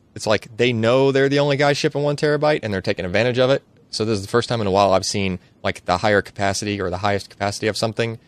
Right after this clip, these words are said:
go back up in cost per gig. Lately, everything is just kinda leveled out, right? Like, once you get to the high end, it's, like, the same cost per gig or maybe, like, a cent or two higher. So they jump up to, uh,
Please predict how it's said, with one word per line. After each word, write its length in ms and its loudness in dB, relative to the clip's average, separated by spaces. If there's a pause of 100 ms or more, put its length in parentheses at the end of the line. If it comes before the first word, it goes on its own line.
(360)
go 160 0
back 340 -4
up 280 0
in 100 -8
cost 260 -6
per 80 -6
gig. 300 -4 (540)
Lately, 300 2
everything 320 2
is 100 -2
just 180 -12
kinda 160 -6
leveled 280 0
out, 240 -2 (440)
right? 160 -2
Like, 200 -8
once 180 -4
you 60 -4
get 140 0
to 60 -8
the 80 0
high 200 0
end, 240 -2 (600)
it's, 160 -6
like, 140 -2
the 80 -10
same 260 0
cost 240 0
per 80 -4
gig 220 0
or 60 0
maybe, 200 0
like, 160 0
a 60 -4
cent 340 -2
or 120 -2
two 180 -6
higher. 360 -4 (420)
So 480 0 (240)
they 160 2
jump 200 2
up 180 2
to, 280 -2
uh, 340 -2